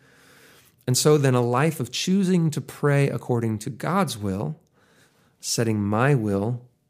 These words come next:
kind of beneath or subjugated to that will, is a life then that becomes more and more governed by God's will. It is probably the simplest and easiest thing we can do in order to put ourselves in that place. And that's why it would have been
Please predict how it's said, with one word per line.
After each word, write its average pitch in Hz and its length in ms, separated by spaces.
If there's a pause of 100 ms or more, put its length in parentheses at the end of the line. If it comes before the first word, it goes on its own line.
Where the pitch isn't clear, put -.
(160)
kind 104 160
of 95 120 (160)
beneath 113 460
or 107 100
subjugated 107 640
to 202 140
that 127 200
will, 107 380 (480)
is 123 100
a 135 80
life 135 540
then 147 200
that 139 120
becomes 135 400
more 117 180
and 117 80
more 113 160
governed 113 440
by 120 200
God's 98 360
will. 98 180
It 113 100
is 113 80
probably 170 440
the 113 120
simplest 175 680 (160)
and 110 220
easiest 185 520
thing 147 260
we 135 120
can 117 240
do 104 400 (560)
in 110 240
order 127 240
to 120 160
put 120 200
ourselves 98 480
in 95 80
that 90 200
place. - 400 (260)
And 110 160
that's 139 240
why 139 400 (380)
it 143 60
would 139 100
have 123 120
been 131 200